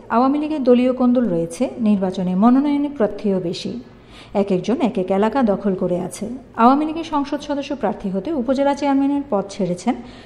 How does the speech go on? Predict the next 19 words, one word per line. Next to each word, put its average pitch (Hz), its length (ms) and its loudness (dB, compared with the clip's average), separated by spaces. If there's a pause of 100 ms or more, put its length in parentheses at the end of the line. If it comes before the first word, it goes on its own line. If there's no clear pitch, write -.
(100)
সাবেক 302 360 2
সংসদ 311 320 -6
সদস্য 302 380 -4
প্রয়াত 185 460 0
আবুল 254 240 2
কাশিমের 294 420 -4
ছেলে 330 200 -4 (100)
আব্দুল্লাহ 247 520 0
আল 180 160 -2
মামুন। 170 380 -4 (480)
এটি 185 260 0
আওয়ামী 185 280 2
লীগের 233 260 2
দলীয় 277 340 4
কোন্দলের 302 440 0
বহিঃপ্রকাশ 220 640 2
বলে 180 140 -2
মনে 175 260 -4
করছেন 185 300 -6